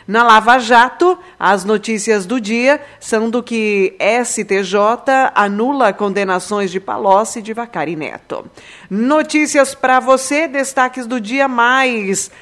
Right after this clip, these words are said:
manchetes, presidente regulamenta auxílio gás e programa Alimenta Brasil. Mulheres que foram vítimas de violência doméstica terão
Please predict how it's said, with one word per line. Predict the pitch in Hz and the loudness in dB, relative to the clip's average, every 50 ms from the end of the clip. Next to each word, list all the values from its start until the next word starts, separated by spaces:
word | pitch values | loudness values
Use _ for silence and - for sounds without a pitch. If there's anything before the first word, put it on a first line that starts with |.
| - - | -14 -8
manchetes, | 180 196 208 208 202 190 - - - 262 262 294 302 294 - 302 285 285 262 - - | -4 -4 -2 -2 -4 -4 -6 -6 -4 -4 -2 -2 -4 -4 -4 -4 -2 -2 -4 -6 -6
presidente | - - 233 233 233 220 233 190 233 240 262 269 247 - 269 247 | -2 0 2 2 2 0 0 0 2 0 0 0 -4 -4 -2 0
regulamenta | 247 240 208 220 226 220 214 208 214 233 254 254 233 240 | 0 0 2 2 2 2 2 2 0 -2 -2 -2 -2 -2
auxílio | 214 208 202 - - 240 240 240 220 220 214 | -4 -4 -6 -8 -8 -6 -6 -4 -2 -2 -4
gás | 196 170 190 196 202 226 262 285 277 - - - _ - - - - | -2 0 2 2 4 4 4 2 0 -4 -8 -10 _ -20 -20 -16 -10
e | - - 196 202 196 196 196 190 180 175 175 - | -6 -4 -2 0 0 2 2 2 2 0 0 -2
programa | 196 202 240 262 233 196 208 214 214 220 226 240 262 269 339 - - - - | 0 2 4 4 2 2 0 2 2 2 2 2 0 0 0 -4 -8 -12 -8
Alimenta | 190 196 202 214 196 202 214 202 226 | -6 -4 -4 -4 -4 -4 -4 -2 -4
Brasil. | 202 226 240 240 214 190 170 196 226 226 214 165 120 - - - _ - | -2 -2 -2 -4 -4 -6 -4 -2 0 0 0 0 -2 -4 -12 -20 _ -12
Mulheres | 170 175 170 165 175 170 175 190 202 220 254 262 226 - | -8 -6 -4 -2 0 0 2 2 0 0 -2 -4 -6 -8
que | - - 190 | -10 -10 -12
foram | 185 - 185 180 180 175 180 | -12 -8 -8 -8 -8 -8 -8
vítimas | 160 208 226 214 - 226 196 196 175 160 | -8 -8 -8 -8 -8 -8 -6 -6 -6 -8
de | 170 | -6
violência | 160 175 190 196 180 170 170 165 - 202 | -6 -4 -4 -4 -4 -6 -6 -6 -6 -4
doméstica | 190 240 269 233 208 214 226 226 - 254 - 277 277 | -4 -4 -2 -2 -2 -4 -4 -4 -8 -8 -8 -6 -6
terão | 269 294 226 185 175 180 | -4 -2 0 0 -2 -2